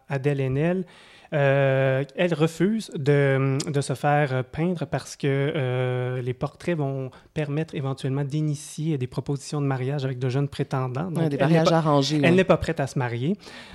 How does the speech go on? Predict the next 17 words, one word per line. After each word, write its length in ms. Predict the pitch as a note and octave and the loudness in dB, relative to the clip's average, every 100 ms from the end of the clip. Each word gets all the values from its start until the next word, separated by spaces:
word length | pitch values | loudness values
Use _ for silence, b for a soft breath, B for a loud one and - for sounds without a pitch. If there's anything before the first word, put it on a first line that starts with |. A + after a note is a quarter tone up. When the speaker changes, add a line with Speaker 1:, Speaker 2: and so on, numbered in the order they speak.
| - | 2
Speaker 1:
Donc, 440 | D3+ D#3+ E3+ E3 | 6 8 8 6
euh, 840 | D#3+ D3 D3 C#3+ C#3+ C3+ C3+ C3 D3 | 6 6 6 6 6 4 4 2 2
Héloïse 580 | E3+ D#3+ D#3+ G3 G3 D#3+ | 4 4 4 2 -2 -2
va 220 | C#3 C3+ | -2 0
donc, 360 | C3+ D#3 D#3+ D#3 | 2 2 2 0
excusez-moi, 540 | F3 - C3+ C3 B2+ | -10 -6 -2 0 0
c'est 160 | C3 C#3 | -2 -2
vrai, 180 | B2+ D3 | -2 -2
c'est 180 | - C3+ | -2 -2
pas 140 | C#3+ | 0
Héloïse, 280 | C3 C3 D#3+ | 2 0 0
c'est 120 | C#3 | -2
Marianne. 400 | B2+ B2 B2+ D3+ | -2 -2 -2 0
Marianne 520 | C#3+ E3 D#3 F3+ F#3+ | 2 2 4 2 2
va, 640 | - C3 C#3+ C#3+ C3+ C3 C3+ | 0 2 4 4 2 0 2
va 160 | C#3 | 2
donc 260 | C#3 F3 | 4 2